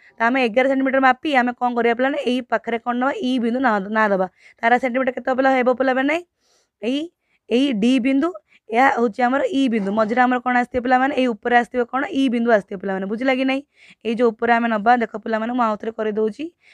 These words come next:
ଆମେ ବି ସି କିଛି ନବା ନାହିଁ, ମନ ଇଚ୍ଛା ଗୋଟେ ଲାଇନ୍ ନବା। ନବେ ଡିଗ୍ରୀ ଟାଣିବା ପରେ ଆମେ କ'ଣ କରିବା ପିଲାମାନେ? ଏହା ହଉଛି ଆମର କ'ଣ? ଏଇ ଏ ଇ। ଏଇ ଯୋଉ ମୁଁ ନେଲି ନା, ଏ ଇ ନେବି ନା, ଡି ଇ ହଉଛି କ'ଣ? ନବେ ଡିଗ୍ରୀ। କାହିଁକି ଆମେ ଏଥିରେ ପନ୍ଦର ଡିଗ୍ରୀ ଟାଣିବା? ଦେଖ ପିଲାମାନେ, ଏଥିରେ ଆମେ ଟାଣିଲେ କ'ଣ ଦେଖ?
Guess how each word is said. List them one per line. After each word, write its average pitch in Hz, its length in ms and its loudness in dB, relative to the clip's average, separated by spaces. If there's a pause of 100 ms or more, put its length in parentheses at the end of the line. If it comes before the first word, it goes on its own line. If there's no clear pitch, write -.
(140)
ଆମେ 220 180 -6
ବି 214 160 -2
ସି 254 240 -4 (500)
କିଛି 226 140 -6
ନବା 247 240 4
ନାହିଁ, 269 180 2 (360)
ମନ 208 180 -8
ଇଚ୍ଛା 240 200 -4
ଗୋଟେ 247 160 0
ଲାଇନ୍ 262 240 2
ନବା। 262 240 2 (400)
ନବେ 208 220 -2
ଡିଗ୍ରୀ 240 240 0
ଟାଣିବା 254 320 2
ପରେ 254 280 2
ଆମେ 254 180 2
କ'ଣ 247 180 0
କରିବା 247 220 2
ପିଲାମାନେ? 254 360 0 (380)
ଏହା 233 140 4
ହଉଛି 233 220 2
ଆମର 240 180 2
କ'ଣ? 247 200 -2 (220)
ଏଇ 240 200 0 (140)
ଏ 220 120 2 (160)
ଇ। 202 140 -4 (440)
ଏଇ 226 80 -4
ଯୋଉ 240 140 -2
ମୁଁ 247 80 -2
ନେଲି 262 160 0
ନା, 294 100 -2
ଏ 233 140 4
ଇ 262 140 2
ନେବି 233 200 -2
ନା, 269 80 -4
ଡି 247 220 -2
ଇ 233 120 -4 (400)
ହଉଛି 220 160 -4
କ'ଣ? 262 180 -2
ନବେ 240 220 4
ଡିଗ୍ରୀ। 185 240 -2 (320)
କାହିଁକି 285 360 0
ଆମେ 302 200 0
ଏଥିରେ 269 260 -2
ପନ୍ଦର 240 320 0
ଡିଗ୍ରୀ 233 200 -2
ଟାଣିବା? 220 360 0
ଦେଖ 196 200 -6
ପିଲାମାନେ, 190 440 -4 (460)
ଏଥିରେ 247 240 0
ଆମେ 269 140 4
ଟାଣିଲେ 262 320 2
କ'ଣ 269 200 -2
ଦେଖ? 262 160 -2